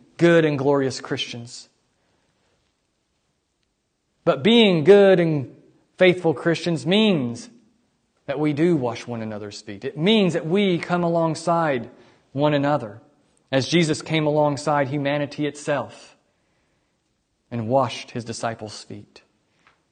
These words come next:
He humbled Himself and got down before them to wash their feet. But that was not against who He was.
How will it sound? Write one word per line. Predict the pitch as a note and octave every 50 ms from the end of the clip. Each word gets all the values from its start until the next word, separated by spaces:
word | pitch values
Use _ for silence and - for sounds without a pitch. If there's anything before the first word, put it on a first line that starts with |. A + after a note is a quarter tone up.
| _ _ _ _ _ _ _ _ _ _ _ _ _ _ _ _ _ _ _ _ _ _ _ _ _ _ _
He | - E3+ E3+
humbled | D3 F3+ G#3 G#3+ G3+ G3+ F3
Himself | F3 F#3 F3 F3 - - G#3 A3 G3+ D#3+ C3+ - - - - _ _ _ _ _ _ _ _ _ _ _ _ _ _ _ _ _ _ _ _ -
and | C#3 C#3+ C#3+
got | D#3+ E3 D3+ D#3
down | D3 E3 E3+ F3 E3 C#3 B2 A#2+
before | A#2+ C3 B2+ - D#3+ E3 D#3+ D3
them | C#3 C3 C3
to | B2 A#2+
wash | A#2 C3+ C#3 C3+ - -
their | - C#3 C3
feet. | B2+ - D#3+ D#3+ C#3+ B2 - - - _ _ _ _ _ _ _ _ _ _ _ _ _ _ _ _ _ _ _ -
But | D3 B2+
that | F3+ F#3 F3+ D3+
was | E3 D#3 C#3
not | D#3 F3 F3 E3+ D#3+ - - -
against | C#3+ C#3 C3 D3 D3+ D3+ D3 - - _ -
who | E3+ D#3+ D3+
He | C#3 D#3 D#3+
was. | C#3+ C#3 C3 A2+ G#2+ G#2+ A2 - - -